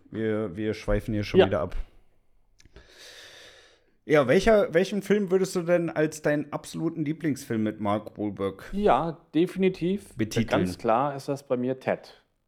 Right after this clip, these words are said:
Speaker 2: Ne, denn das ist,
Speaker 1: Ist
Speaker 2: ja,
Speaker 1: Ted,
Speaker 2: das ist
Speaker 1: ja.
Speaker 2: der Mark Wahlberg-Film, den ich am häufigsten geguckt habe, weil den, der Film ist einfach super, ist genau mein Humor, ja, zu hundert Prozent.
Speaker 1: Mhm.
Speaker 2: Äh, ja, finde ich super. Und da ist er auch gut drin,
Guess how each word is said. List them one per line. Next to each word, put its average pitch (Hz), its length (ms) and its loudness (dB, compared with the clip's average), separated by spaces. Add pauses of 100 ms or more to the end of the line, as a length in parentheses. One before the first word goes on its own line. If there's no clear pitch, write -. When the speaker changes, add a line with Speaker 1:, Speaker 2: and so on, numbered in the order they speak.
(140)
Speaker 2:
Ne, 139 120 0
denn 135 80 0
das 123 220 -6
ist, - 240 -18 (180)
Speaker 1:
Ist 117 160 -6
Speaker 2:
ja, 95 60 0
Speaker 1:
Ted, 85 120 0
Speaker 2:
das 98 80 0
ist - 60 -10
Speaker 1:
ja. 135 360 6
Speaker 2:
der 123 80 -14
Mark 120 280 0
Wahlberg-Film, 131 540 4
den 123 100 -2
ich 117 100 -4
am 104 160 -6
häufigsten 143 460 2
geguckt 135 320 -6
habe, 160 380 0
weil 120 320 2
den, 113 480 -6
der 113 120 -8
Film 117 180 -10
ist - 140 -16
einfach 104 180 -6
super, 170 340 4
ist 123 160 -6
genau 131 840 0
mein 117 420 -4
Humor, 131 480 -6
ja, 151 260 -10
zu - 160 -10
hundert 156 240 -4
Prozent. 156 500 -4 (380)
Speaker 1:
Mhm. 101 540 -4
Speaker 2:
Äh, 110 880 2
ja, 85 160 -2
finde 107 160 -4
ich 92 40 -6
super. 101 220 -8
Und 104 120 -6
da 127 100 8
ist 120 120 0
er 147 160 4
auch 160 140 2
gut 165 180 0
drin, 160 380 0